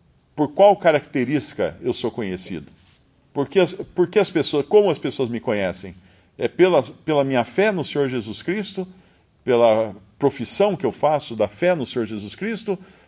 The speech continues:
ou pelas coisas que eu tenho, pelo carro que eu tenho, pela casa que eu tenho, pela riqueza que eu tenho, ou pelo, pelos cursos que eu tenho?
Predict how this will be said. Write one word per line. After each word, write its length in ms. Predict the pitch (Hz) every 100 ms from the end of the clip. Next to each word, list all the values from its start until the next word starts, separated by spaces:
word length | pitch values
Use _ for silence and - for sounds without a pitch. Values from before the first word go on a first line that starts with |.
| _
ou 160 | 175 180
pelas 300 | 175 143 -
coisas 260 | 156 131
que 80 | -
eu 80 | 120
tenho, 400 | - 139 120 92
pelo 220 | 113 120
carro 320 | - 131 113
que 100 | 101
eu 80 | 98
tenho, 380 | - 147 147 107
pela 220 | 113 95
casa 340 | 95 113 95
que 100 | 90
eu 60 | 82
tenho, 640 | - 147 151 135 117 101 - - _ -
pela 300 | 110 101 98
riqueza 440 | 98 120 107 92
que 80 | -
eu 80 | 87
tenho, 440 | 92 156 151 110
ou 60 | 98
pelo, 400 | 131 117 101 - - _
pelos 300 | - 107 101
cursos 500 | - 160 143 - 101
que 80 | -
eu 80 | 92
tenho? 500 | 90 135 139 131 110